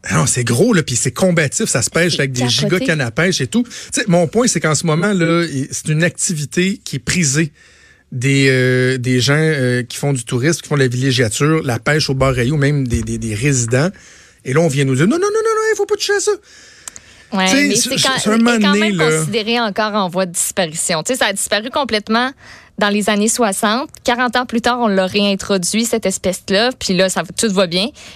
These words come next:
Speaker 2: Mais reste que c'est encore considéré comme en voie de disparition. Fait que c'est ça.
Speaker 1: Ouais, mais il y en a plein. Il y en a plein.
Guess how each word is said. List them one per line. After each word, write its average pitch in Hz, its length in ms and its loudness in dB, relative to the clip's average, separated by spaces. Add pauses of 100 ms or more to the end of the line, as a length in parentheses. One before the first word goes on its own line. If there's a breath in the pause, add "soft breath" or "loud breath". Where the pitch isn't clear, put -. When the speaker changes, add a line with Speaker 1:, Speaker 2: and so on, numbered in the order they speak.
(120 loud breath)
Speaker 2:
Mais 220 220 2
reste 233 260 -2
que 247 100 -2
c'est 214 140 0
encore 208 760 0 (160)
considéré 190 760 0
comme 190 320 2
en 170 160 2
voie 185 160 2
de 170 40 -6
disparition. - 680 -2 (580 loud breath)
Fait - 480 -8
que 156 160 -6
c'est 160 140 -2
ça. 151 160 0
Speaker 1:
Ouais, 165 180 4
mais 139 280 2
il - 20 2
y 147 60 4
en 151 180 2
a 143 80 2
plein. 156 320 2 (520)
Il 127 60 -6
y 135 80 0
en 143 140 2
a 147 80 2
plein. 175 260 2